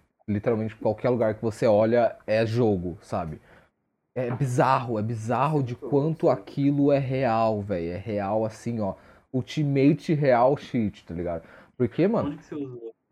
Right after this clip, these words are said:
Speaker 1: eu usei num shopping lá em, em Campinas, se eu não me engano. Foi um, um shopping em Campi-
Speaker 2: Pedro, Iguatemi.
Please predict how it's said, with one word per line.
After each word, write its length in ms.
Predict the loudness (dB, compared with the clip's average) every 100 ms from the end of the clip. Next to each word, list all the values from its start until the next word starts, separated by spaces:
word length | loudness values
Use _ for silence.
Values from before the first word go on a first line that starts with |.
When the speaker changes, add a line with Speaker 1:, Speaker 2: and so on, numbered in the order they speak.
| _
Speaker 1:
eu 140 | 0 2
usei 440 | 2 2 4 4 2
num 200 | 0 -4
shopping 760 | 2 4 4 4 0 0 0
lá 440 | 0 2 2 2 2
em, 500 | 2 0 0 -2 -4 -6
em 180 | -6 -6 -10 -20 -6
Campinas, 680 | -4 -4 -2 -2 0 -2 -4
se 120 | -6
eu 60 |
não 80 | -4
me 80 | -2
engano. 500 | -2 -2 -2 -4 -8 -14 _ _ _ _ _ _ _ _ _ _ _ -16 -6
Foi 160 | -4
um, 460 | -2 -4 -4 -6 -6
um 40 |
shopping 460 | -6 2 2 2 0
em 40 |
Campi- 200 | 0 -2
Speaker 2:
Pedro, 440 | -2 -6 -6 -8 -12 _
Iguatemi. 760 | -14 -12 -12 -16 -16 -16 -18